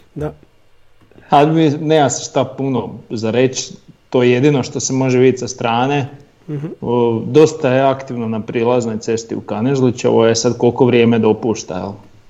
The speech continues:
Speaker 1: Da.
Speaker 2: Tako da.
Speaker 1: Pa dobro, e, zanimljiva mi je ova slika.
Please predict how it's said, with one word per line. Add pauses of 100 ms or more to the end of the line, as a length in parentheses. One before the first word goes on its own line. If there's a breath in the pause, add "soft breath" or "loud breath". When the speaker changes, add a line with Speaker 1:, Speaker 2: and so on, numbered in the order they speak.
(180)
Speaker 1:
Da. (920)
Speaker 2:
Tako
da. (1600 loud breath)
Speaker 1:
Pa
dobro,
e,
zanimljiva
mi
je
ova
slika.